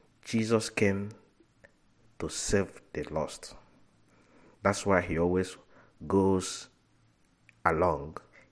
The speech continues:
in the territories, in the boundaries. That zone where many people who are lost are located. That's where he goes. Luke nineteen, one to ten,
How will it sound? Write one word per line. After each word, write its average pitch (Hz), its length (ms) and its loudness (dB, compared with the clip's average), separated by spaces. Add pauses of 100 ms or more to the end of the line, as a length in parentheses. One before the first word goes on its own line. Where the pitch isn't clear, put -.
(120)
in 82 180 -6
the 85 140 -4
territories, - 1120 -4 (540)
in 87 200 -2
the 85 100 0
boundaries. - 1200 -6 (1300)
That - 380 -2
zone 85 580 0
where 101 200 2
many 101 240 2
people 95 600 -2 (140)
who 101 180 4
are 78 120 0
lost 85 460 -2 (180)
are 76 260 -6
located. - 800 -4
That's 92 200 -6
where 87 120 -2
he 69 160 -10
goes. 69 440 -8 (2500)
Luke 214 220 0
nineteen, 101 400 0
one 98 180 0
to 82 100 -4
ten, 82 380 -2